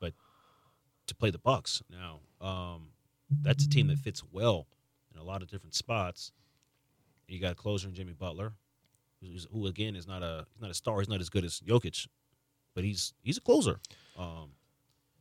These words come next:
yeah, man, that team is good. And then you got, uh, Gallo coming in. He can, like, mini close, and he can shots. He can, he's a, he can stretch it for you. But his contract is only, like,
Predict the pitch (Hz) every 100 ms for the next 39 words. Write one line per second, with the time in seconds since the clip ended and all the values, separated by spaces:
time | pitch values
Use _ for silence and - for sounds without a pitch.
0 | _ _ _ _ _ _ _ - 117 139
1 | 127 190 151 104 - 202 139 101 110 110
2 | 107 110 107 107 104 98 113 113 110 -
3 | 113 101 104 104 107 117 107 95 _ _
4 | _ _ _ _ - 131 - - 135 -
5 | - 90 - 76 87 110 87 85 85 87
6 | 85 92 95 - 87 87 82 - 80 76
7 | 87 78 - 90 82 - 90 80 - 87
8 | 82 82 80 _ _ 82 87 - 90 90
9 | 90 85 - 90 85 78